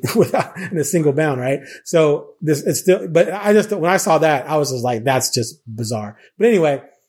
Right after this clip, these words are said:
they were twenty-eighth in drive points, which goes back to the Powell thing, driving to the basket, twentieth in twenty point game, twenty, excuse me, twenty point four points per game were just off the drive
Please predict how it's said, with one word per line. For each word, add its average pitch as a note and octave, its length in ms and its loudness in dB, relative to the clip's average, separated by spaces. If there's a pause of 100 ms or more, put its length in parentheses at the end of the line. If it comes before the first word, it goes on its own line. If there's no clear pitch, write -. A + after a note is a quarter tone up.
(160)
they E3+ 220 2
were D#3+ 360 0
twenty-eighth G3+ 520 2
in D3+ 140 -6
drive E3 380 0
points, A#3+ 500 -2
which C#3+ 260 0
goes D3 160 2
back D3 160 2
to D3 60 -8
the C3 80 -2
Powell D3 220 0
thing, D#3 200 -2
driving C3 300 0
to B2 80 -8
the C3+ 80 -2
basket, C#3+ 480 0
twentieth F3+ 320 0 (120)
in C#3 180 -8 (100)
twenty E3 220 0 (200)
point D3 200 0
game, D3+ 320 0 (180)
twenty, G#3 140 4
excuse D#3+ 180 -2
me, A#2 80 -6
twenty F3+ 380 -2 (240)
point D3 160 2
four D3+ 260 2
points D3+ 200 -2
per C#3+ 120 -2
game C#3+ 240 2
were C3 100 0
just C3 240 -4
off B2 220 -6
the A#2 80 -8
drive C3+ 520 0